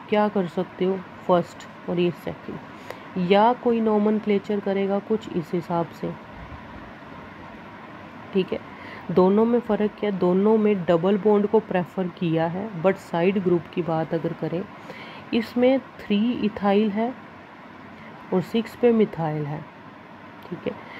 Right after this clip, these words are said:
और इसमें थ्री पे मिथाइल है,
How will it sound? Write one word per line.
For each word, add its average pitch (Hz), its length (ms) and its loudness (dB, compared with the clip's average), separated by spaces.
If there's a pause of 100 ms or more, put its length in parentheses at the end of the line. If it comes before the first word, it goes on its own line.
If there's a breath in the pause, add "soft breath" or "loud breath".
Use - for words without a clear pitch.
(240 loud breath)
और 190 140 6
इसमें 247 560 2 (600)
थ्री 233 320 2
पे 262 200 2
मिथाइल 233 520 2
है, 240 240 0